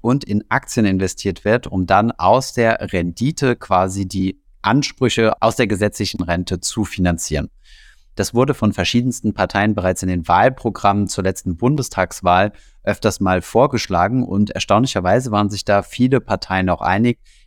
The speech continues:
Die Partei, die da aber tatsächlich am lautesten war, war ja die F D P gewesen und deswegen ist das vermutlich auch eines der ersten Dinge, die sie im Finanzministerium umsetzen. Die Problematik bei der ganzen Rentensache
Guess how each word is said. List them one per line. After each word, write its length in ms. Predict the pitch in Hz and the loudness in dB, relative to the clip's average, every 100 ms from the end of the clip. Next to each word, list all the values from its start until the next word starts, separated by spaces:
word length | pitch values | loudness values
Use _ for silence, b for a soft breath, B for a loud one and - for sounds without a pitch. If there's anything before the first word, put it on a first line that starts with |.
| _ | _
Die 100 | 123 | 0
Partei, 320 | 120 110 104 98 | 2 2 2 0
die 80 | |
da 120 | 95 90 | 2 0
aber 120 | 90 | 0
tatsächlich 420 | - 85 90 - | -4 -6 -6 -2
am 120 | 80 | 0
lautesten 480 | 80 104 - - 92 | 2 2 0 -6 0
war, 160 | 87 82 | 0 2
war 100 | 85 | 0
ja 80 | |
die 160 | 82 - | 0 -4
F 120 | 85 | -4
D 100 | - | -4
P 180 | - 123 | 0 2
gewesen 400 | 113 98 92 98 | 2 0 0 -2
und 240 | - 80 | -4 -6
deswegen 400 | 78 - 87 87 | -6 -4 -2 -2
ist 160 | - - | -2 -4
das 120 | 87 | -8
vermutlich 380 | - 87 85 - | -4 -4 -4 -4
auch 120 | 76 | -4
eines 260 | - 85 - | -2 -4 -4
der 140 | - | -6
ersten 260 | 80 - 85 | -6 -6 -6
Dinge, 240 | 85 85 - _ _ _ | -4 -4 -8 _ _ _
die 80 | 98 | -6
sie 120 | 92 | -2
im 60 | 90 | -2
Finanzministerium 920 | 90 90 92 90 85 - 87 90 87 | 0 -2 -2 -4 -4 -4 -4 -2 -4
umsetzen. 600 | 87 87 90 - - - _ _ _ _ - | -4 -6 -6 -6 -8 -14 _ _ _ _ -10
Die 100 | 98 | -8
Problematik 600 | 101 120 110 107 127 165 - | -2 2 4 4 4 0 -2
bei 80 | |
der 140 | 110 101 | 0 2
ganzen 500 | 101 107 120 107 - b b b - | 2 0 2 2 0 b b b -8
Rentensache 880 | 82 90 127 120 101 95 - 101 | 0 0 0 -2 0 0 2 0